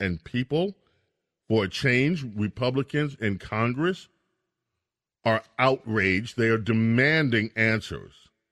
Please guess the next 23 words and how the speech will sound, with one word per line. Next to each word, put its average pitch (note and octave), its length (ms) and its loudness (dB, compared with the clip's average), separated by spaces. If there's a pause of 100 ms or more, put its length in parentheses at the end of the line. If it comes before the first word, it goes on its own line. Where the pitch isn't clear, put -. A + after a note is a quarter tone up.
(260)
as A#2+ 160 2
to B2 100 -2
how C3+ 220 4
this B2 200 0
could A2 180 -2
be A2 120 -2
possible. E2+ 640 -6 (4000)
Now, A#2+ 320 -2
another C#3 320 2
story, A2+ 460 0
another C#3+ 260 2
reason C#3+ 260 0
to C3 60 2
be B2+ 140 0
hopeful B2+ 400 0
today, F2+ 480 -2 (2000)
and G#2+ 160 -2
this D3+ 200 0
to C#3+ 80 -4
me C3 140 2
is A2+ 120 0
great G#2 320 0
news. C2 400 -12